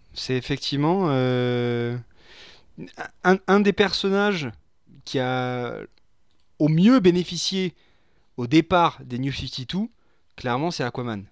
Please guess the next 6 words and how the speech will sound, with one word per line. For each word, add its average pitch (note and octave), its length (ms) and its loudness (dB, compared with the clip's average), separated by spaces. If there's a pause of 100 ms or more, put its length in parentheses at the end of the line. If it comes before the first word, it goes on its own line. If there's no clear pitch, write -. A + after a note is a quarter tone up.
(280)
Parce - 280 -6
que C3 560 -2
Geoff A2 260 -6
Johns C3+ 220 -2 (140)
a, B2 320 -2
euh, G#2+ 340 -6